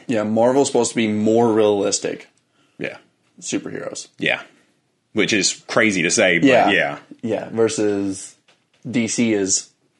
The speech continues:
Speaker 1: superhero-esque superheroes.
Speaker 2: Yeah. Yeah.
Speaker 1: So, the last one is Hulk versus Superman.
Speaker 2: The age-old debate.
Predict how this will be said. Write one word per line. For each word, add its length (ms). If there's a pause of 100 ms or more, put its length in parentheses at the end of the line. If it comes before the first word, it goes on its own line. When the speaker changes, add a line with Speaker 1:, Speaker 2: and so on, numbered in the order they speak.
(160)
Speaker 1:
superhero-esque 1400 (260)
superheroes. 640
Speaker 2:
Yeah. 220 (720)
Yeah. 140 (380)
Speaker 1:
So, 280 (160)
the 140
last 280
one 280
is 500 (720)
Hulk 420
versus 500 (120)
Superman. 800
Speaker 2:
The 160
age-old 460
debate. 540